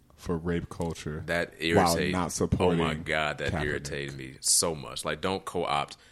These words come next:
Speaker 2: our movement, and don't try and use your, don't try and exacerbate your victimhood.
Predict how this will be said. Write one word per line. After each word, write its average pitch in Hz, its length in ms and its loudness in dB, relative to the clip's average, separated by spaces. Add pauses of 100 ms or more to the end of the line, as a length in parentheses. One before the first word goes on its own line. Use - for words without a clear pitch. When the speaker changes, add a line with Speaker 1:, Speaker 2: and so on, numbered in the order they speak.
(260)
Speaker 2:
our 78 160 2
movement, 73 520 -6 (120)
and 92 160 0
don't 95 220 -2
try 92 240 0
and 82 100 -6
use 80 360 -4
your, 73 240 -4 (340)
don't 110 180 0
try 110 200 2
and 95 80 0
exacerbate 80 640 0
your 71 100 -8
victimhood. 69 760 -6